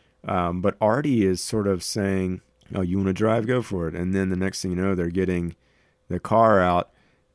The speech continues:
and he basically orders Judd to hit that guy. I don't, like, what,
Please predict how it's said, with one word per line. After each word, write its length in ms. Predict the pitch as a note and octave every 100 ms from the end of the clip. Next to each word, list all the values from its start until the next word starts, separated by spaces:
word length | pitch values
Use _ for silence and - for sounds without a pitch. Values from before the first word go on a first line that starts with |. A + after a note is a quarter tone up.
| _
and 540 | F#2 F2+ F2+ F2 F2 - _ _
he 120 | G#2+
basically 640 | G2 G#2 G#2+ - F#2 F2+ E2 _
orders 720 | G2 G2+ F2+ F2 E2 E2 - - _ F2+
Judd 640 | E2 F2+ E2 D#2+ D#2+ F2 _ _ _ _ _ _ _ _ -
to 120 | D2+
hit 300 | B1+ G2 -
that 200 | D2 -
guy. 420 | E2+ C#2 - F#2+ _ _ _ -
I 120 | C3
don't, 160 | D3 C3
like, 260 | A2+ -
what, 220 | B2+ F3